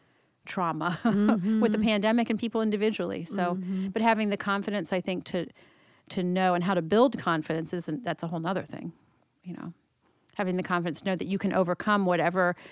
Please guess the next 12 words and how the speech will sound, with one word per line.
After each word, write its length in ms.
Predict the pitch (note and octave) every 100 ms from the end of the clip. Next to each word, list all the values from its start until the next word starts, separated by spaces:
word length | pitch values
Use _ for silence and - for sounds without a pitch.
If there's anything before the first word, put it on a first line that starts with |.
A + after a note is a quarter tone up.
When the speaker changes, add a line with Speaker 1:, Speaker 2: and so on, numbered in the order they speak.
| - -
Speaker 1:
anyone 320 | A#3 B3 A3+
that's 120 | G3
sitting 200 | - G3+
in 40 | F#3
my 140 | E3+
office 300 | F3 A3+ E3+
is 100 | E3+
sitting 200 | - F#3+
in 40 | F3
my 160 | D3
office 280 | D#3 A3 F3
because 480 | - D3+ - A3+ A3+